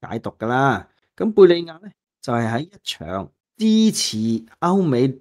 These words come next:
結盟嘅論壇上表態嘅。咁佢嘅題目就係呢，俄烏戰爭之後，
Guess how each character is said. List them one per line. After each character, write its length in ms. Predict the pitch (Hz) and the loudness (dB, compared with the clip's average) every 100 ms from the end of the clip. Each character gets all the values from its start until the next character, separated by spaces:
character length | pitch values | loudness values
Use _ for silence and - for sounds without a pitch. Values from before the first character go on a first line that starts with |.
| _ _ - | _ _ -4
結 220 | 147 139 | -4 -4
盟 240 | 104 107 | -6 -6
嘅 100 | 113 | -4
論 180 | 123 120 | -2 -2
壇 180 | 113 95 | -6 -8
上 200 | - 110 | -6 -4
表 160 | 110 147 | -2 -2
態 240 | 131 113 | -2 -4
嘅。 260 | 107 135 123 - _ - | -2 0 -2 -4 _ -8
咁 160 | 127 | -6
佢 380 | 143 113 107 117 | -6 -4 -2 0
嘅 340 | - 113 113 113 - _ _ | -2 -2 -2 -4 -10 _ _
題 200 | - 90 | -14 -10
目 160 | 92 98 | -10 -10
就 100 | - | -8
係 100 | 110 | -4
呢， 120 | 117 139 - _ _ - | -4 -6 -10 _ _ -6
俄 80 | |
烏 320 | 104 135 185 190 | -2 2 2 2
戰 200 | 147 143 | 0 0
爭 160 | 165 | 0
之 160 | 160 147 | 0 0
後， 240 | 98 - | -2 -6